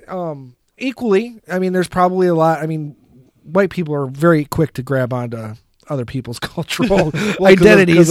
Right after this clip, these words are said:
Speaker 2: that, 'cause that's all we do.
Speaker 1: It's, yeah, pretty much. But, um,
Speaker 2: A little bit of cultural appropriation.
Speaker 1: appropriation. But, you know, even, even so, there's a lot of, um,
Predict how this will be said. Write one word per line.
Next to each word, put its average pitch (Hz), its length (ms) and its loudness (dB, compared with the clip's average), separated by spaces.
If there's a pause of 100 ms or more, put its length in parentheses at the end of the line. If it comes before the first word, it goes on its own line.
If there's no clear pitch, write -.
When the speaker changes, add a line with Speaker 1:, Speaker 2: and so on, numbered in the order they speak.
Speaker 2:
that, 135 60 -10
'cause 170 120 2
that's 180 160 2
all 135 140 0
we 120 120 -4
do. 127 260 -4
Speaker 1:
It's, 185 260 -6
yeah, 170 180 0
pretty 151 180 -8
much. 139 320 -12
But, 151 260 -8
um, 131 300 -8
Speaker 2:
A 135 40 -12
little 131 140 -4
bit 123 140 -4
of 110 100 -8
cultural 123 540 -8 (140)
appropriation. 123 600 -8
Speaker 1:
appropriation. 135 680 -6
But, 170 200 -2 (360)
you 214 140 -8
know, 185 120 -2
even, 220 240 -6
even 196 260 -8
so, 277 280 -6
there's 180 180 -2
a 180 40 -4
lot 180 300 -4
of, 160 340 -6
um, 127 400 -10